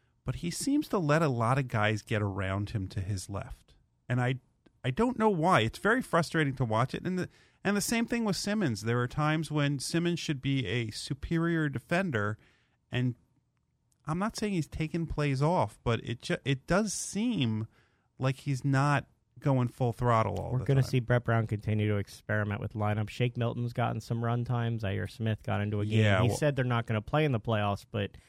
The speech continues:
Speaker 2: I'll tell you what, Shake Milton
Speaker 1: He's, he
Speaker 2: has
Speaker 1: said, he said Shake Milton's not gonna play in the playoffs?
Speaker 2: I, I, I had
Speaker 1: Then
Speaker 2: thought
Speaker 1: I
Speaker 2: he
Speaker 1: have
Speaker 2: had
Speaker 1: a concern.
Speaker 2: I thought he had said that he didn't expect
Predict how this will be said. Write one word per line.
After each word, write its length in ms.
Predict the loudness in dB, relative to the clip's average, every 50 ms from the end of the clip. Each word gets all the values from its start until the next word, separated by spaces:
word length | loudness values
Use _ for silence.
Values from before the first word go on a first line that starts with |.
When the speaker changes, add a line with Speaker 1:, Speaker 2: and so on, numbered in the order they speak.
| _ _ _ _ _ _ -12 -10
Speaker 2:
I'll 60 | -6
tell 140 | 0 2 4
you 80 | 6 8
what, 180 | 6 6 4
Shake 260 | 4 0 0 0 2
Milton 180 | 2 4 6 6
Speaker 1:
He's, 100 | 6 6 4
he 200 | 2 2 2 2 4
Speaker 2:
has 80 | 6
Speaker 1:
said, 220 | 6 6 6 4 2
he 220 | -4 0 0 0
said 240 | 2 2 2 0 2
Shake 200 | 2 0 2 2
Milton's 280 | 2 2 2 2 0
not 80 | 0 0
gonna 120 | 2 0 0
play 180 | 2 2 2
in 80 | 2 2
the 80 | 2 2
playoffs? 320 | 2 2 2 0 -2 -4 -4
Speaker 2:
I, 140 | -4 -4 -4 -2
I, 140 | 0 2 4
I 20 |
had 180 | 4 4 6 8
Speaker 1:
Then 140 | 8 8
Speaker 2:
thought 60 | 10 10
Speaker 1:
I 20 |
Speaker 2:
he 60 | 10 10
Speaker 1:
have 100 | 8 8
Speaker 2:
had 80 | 6
Speaker 1:
a 20 | 4
concern. 440 | 4 2 2 2 0 0 0 0 0
Speaker 2:
I 120 | 0 0 2
thought 240 | 4 4 4 6
he 160 | 4 4 4 6
had 200 | 4 4 2 -2
said 360 | -6 0 2 2 2 2 2
that 140 | 0 -4 0
he 100 | 0 -2
didn't 260 | -2 0 -2 0 -2 -2
expect 480 | -4 -6 -12 -16 -4 -4 -4 -4 -4